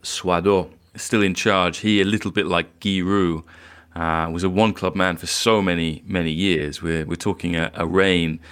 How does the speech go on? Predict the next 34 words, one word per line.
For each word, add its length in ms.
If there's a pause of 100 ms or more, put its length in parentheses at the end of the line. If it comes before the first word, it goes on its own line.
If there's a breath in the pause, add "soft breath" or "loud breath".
(260 loud breath)
at 160
that 240
club 360
that, 320 (220)
um, 500
I 80
think 160
lasted 360
between 340
nineteen 360
sixty 800
and 100
nineteen 360
ninety-seven. 800 (920 loud breath)
And 640 (540)
though 160
I 80
think 200
he 120
only 140
won 220
four 320
league 200
titles, 460
those 160
titles 400
are 40
remembered 500
as 120
some 220
of 180
the, 500 (160)
the 100
greatest 800